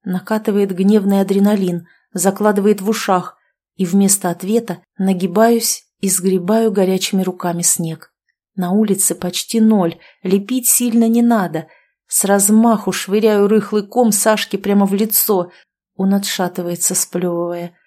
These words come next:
«Э, ты чё?» Не ожидал. Моргает, а у него все ресницы в снегу, всё лицо.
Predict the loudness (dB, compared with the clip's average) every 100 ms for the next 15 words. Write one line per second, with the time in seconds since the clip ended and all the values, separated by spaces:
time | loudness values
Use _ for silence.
0 | _ _ -8 0 2 4 4 2 0 -6
1 | _ -2 -2 -2 -2 0 2 2 0 _
2 | _ _ -6 -4 -2 -2 0 -2 -2 _
3 | _ _ _ _ -2 -2 0 0 0 -4
4 | -12 _ 0 4 4 2 0 0 0 0
5 | 0 0 0 -2 -4 -2 -2 -2 -6 -8
6 | -6 -2 0 0 0 2 0 0